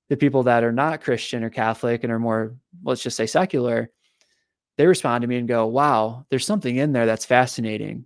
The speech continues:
and I'm curious about it, but I don't know what it is." And I just smile. I'm like, "Perfect. Y-, you're, you're in a great place." Like that, that's,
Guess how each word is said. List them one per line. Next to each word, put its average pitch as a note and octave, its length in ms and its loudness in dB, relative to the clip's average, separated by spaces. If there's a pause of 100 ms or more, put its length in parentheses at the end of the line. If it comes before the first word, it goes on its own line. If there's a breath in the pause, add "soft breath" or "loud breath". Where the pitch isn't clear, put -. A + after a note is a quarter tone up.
(100)
and C3 100 -4
I'm A#2 120 -4
curious C3 420 0
about A2 240 -2
it, A2+ 80 -6
but A2 80 -2
I B2 100 4
don't D3 80 0
know C#3 140 0
what B2 160 0
it A2+ 100 0
is." A2+ 400 -4 (680)
And C#3 120 0
I C3+ 60 4
just C3 220 0
smile. C#3+ 320 0
I'm A#2 100 -2
like, A2+ 160 -8
"Perfect. - 580 -8 (600)
Y-, B2 140 -4
you're, C3+ 340 4
you're C3+ 180 0
in C#3 100 0
a B2+ 40 -2
great B2 300 0
place." - 520 -6
Like B2+ 120 -8
that, B2+ 240 -2
that's, C3 260 -6